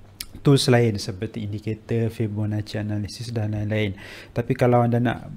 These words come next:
uh, gunakan, uh, reversal, reversal candle itu sebagai entry ataupun exit tu, bagi saya, uh, untuk market sekarang ni agak susah sebab, uh,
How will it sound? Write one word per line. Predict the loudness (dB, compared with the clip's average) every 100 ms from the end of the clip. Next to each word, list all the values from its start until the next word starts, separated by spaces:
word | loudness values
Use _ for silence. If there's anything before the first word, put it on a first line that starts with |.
| -12
uh, | -4 -2 0 0
gunakan, | 0 2 2 2 2 2 0 -4 -10 -20 -20 -14
uh, | -6 -2 2
reversal, | 4 4 4 4 2 2 0
reversal | 0 4 8 6 6 4
candle | 6 4 4 4
itu | 0 0
sebagai | 2 4 4 4 2
entry | 2 0 2 4 4 4 2
ataupun | -2 -2 -2 -2 -2 -2
exit | -2 -2 0
tu, | 0
bagi | 2 0 0 -2
saya, | 0 2 4 4
uh, | 2 -4 -6 -4
untuk | 0 0 2 2
market | 4 2 -2 -2
sekarang | 2 2 2
ni | 2
agak | 0 0 0 -2
susah | 0 0 2
sebab, | 0 2 4 2 -2 -16 -16 -14 -16 -8 0
uh, | 2 4 4 4 2